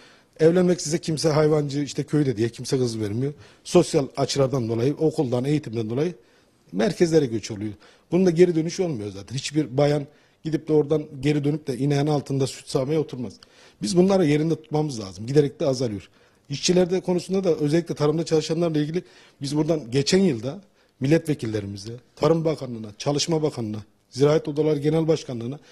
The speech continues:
yazı yazdık. Bu tarımda çalışanlarla ilgili mutlaka yasa çıkartılması lazım. Dernekler adı altında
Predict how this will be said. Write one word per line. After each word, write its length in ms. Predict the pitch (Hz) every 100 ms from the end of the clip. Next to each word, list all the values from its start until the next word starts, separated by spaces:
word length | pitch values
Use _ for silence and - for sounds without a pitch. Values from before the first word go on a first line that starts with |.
| - _ -
yazı 300 | 135 135 143
yazdık. 240 | 123 90 - _ _ _
Bu 300 | 170 170 165 -
tarımda 320 | 156 160 165
çalışanlarla 520 | 156 139 139 139 135
ilgili 280 | 147 147 156
mutlaka 540 | 175 175 151 139 160 - - _ _
yasa 220 | 117 -
çıkartılması 640 | 147 - 113 - 95 85 -
lazım. 200 | - - _ _ _ _
Dernekler 400 | 151 165 175 208
adı 200 | 190 175
altında 400 | 170 160 151 143